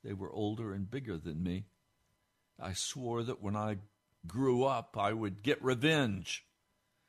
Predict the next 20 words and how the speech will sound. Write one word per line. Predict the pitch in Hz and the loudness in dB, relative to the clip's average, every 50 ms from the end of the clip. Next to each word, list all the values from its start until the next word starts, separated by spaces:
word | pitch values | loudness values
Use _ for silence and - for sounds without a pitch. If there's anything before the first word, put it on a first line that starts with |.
| _ _ _ | _ _ _
Revenge | - - 104 92 - 135 151 151 143 131 95 95 | -6 -6 -6 -2 0 0 2 2 2 0 0 0
was | 120 120 92 | -2 -2 -2
very | 104 131 139 139 135 | -2 -2 -2 -2 0
much | 135 143 127 - | 0 0 0 0
a | 143 | -4
part | - - - 147 147 143 135 | -4 -4 -4 -2 -2 0 0
of | 113 | -2
my | 110 113 117 113 110 101 92 - _ _ | -2 0 0 0 0 -2 -4 -6 _ _
feelings | - - - - - 202 196 180 156 131 120 107 98 98 90 85 123 | -20 -20 -16 -6 -4 -2 2 4 4 4 2 0 0 -2 -2 -2 -4
as | 117 101 - | -4 -4 -2
I | 123 113 113 | -2 -4 -4
grew | 95 - - 131 139 127 117 | -6 -6 -6 -4 -2 -2 0
up. | 131 151 - - _ - _ _ _ _ _ _ _ _ _ _ _ _ _ _ _ _ _ _ _ _ _ _ _ _ _ _ _ _ _ _ _ _ _ _ | -2 -2 -4 -8 _ -20 _ _ _ _ _ _ _ _ _ _ _ _ _ _ _ _ _ _ _ _ _ _ _ _ _ _ _ _ _ _ _ _ _ _
And | - 85 98 | -8 -6 -4
then | 104 117 131 | -4 -2 -2
I | 131 | -2
went | 127 131 127 120 - | -2 -2 -4 -4 -4
to | 107 | -8
high | 101 101 151 165 | -6 -4 -4 -4
school, | 160 - - - - 107 104 113 127 131 - | -4 -4 -6 -4 -2 -2 -2 -2 -4 -6 -10